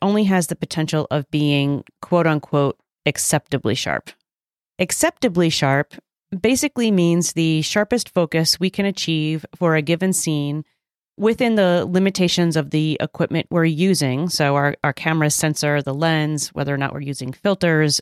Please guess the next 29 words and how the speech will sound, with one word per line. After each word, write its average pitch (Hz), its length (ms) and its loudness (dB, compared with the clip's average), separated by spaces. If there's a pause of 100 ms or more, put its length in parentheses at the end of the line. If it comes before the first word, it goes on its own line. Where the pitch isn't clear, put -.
and 143 160 0
so 151 140 2
forth, 135 360 -4 (600)
and 180 460 2
any 220 260 2
challenges 165 600 0
in 165 140 0
the 156 60 2
scene 151 420 -2
itself. - 640 -4 (720)
What 214 160 0
the 226 80 2
human 294 440 0
eye 175 440 2
perceives 180 680 0
as 143 420 0
sharp 151 480 0
in 165 120 2
a 156 40 2
printed 185 420 -2
image 147 380 0 (100)
viewed 175 300 2
at 156 80 2
a 156 80 0
certain 160 380 -4
distance 160 580 -4
is 165 200 0
what's 185 280 0
considered 151 680 -2